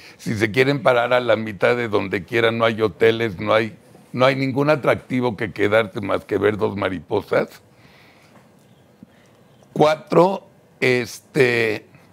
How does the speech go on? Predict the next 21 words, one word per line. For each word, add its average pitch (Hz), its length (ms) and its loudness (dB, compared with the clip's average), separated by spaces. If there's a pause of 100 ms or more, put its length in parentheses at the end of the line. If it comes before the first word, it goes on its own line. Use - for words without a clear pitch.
(1400)
el 143 160 2
señor, 147 640 0 (540)
por 143 260 4
sus 139 220 -6
pantalones, 123 920 0 (180)
por 147 220 2
su 151 160 -2
narcisismo, 117 1120 -4 (300)
por 151 260 4
su 156 160 2
egocentrismo, 127 1160 0 (320)
lo 117 320 0 (120)
termina 127 680 -2
a 101 140 2
la 95 160 0
fuerza. 147 640 -2 (640)
El 127 160 2
señor, 147 560 0 (240)
por 123 180 0
su 165 180 0
egocentrismo, 131 1000 -2